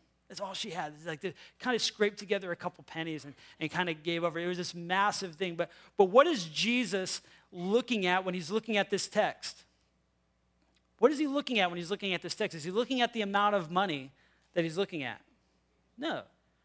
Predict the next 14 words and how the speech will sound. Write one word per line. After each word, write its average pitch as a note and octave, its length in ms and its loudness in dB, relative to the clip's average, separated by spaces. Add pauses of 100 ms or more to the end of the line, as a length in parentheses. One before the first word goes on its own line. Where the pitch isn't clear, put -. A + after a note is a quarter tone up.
No, A#3 120 4
because F#3 300 0
obviously G3+ 420 2
two G#3 200 -6
small F#3+ 320 0
coins F#3 300 -6
in D#3+ 80 -10
comparison F3 800 -6
to F3+ 180 -6
the D#3 180 -4 (280)
Pharisees F#3 580 0
and E3+ 80 -8
the D#3+ 80 -8
rulers, F3+ 600 -2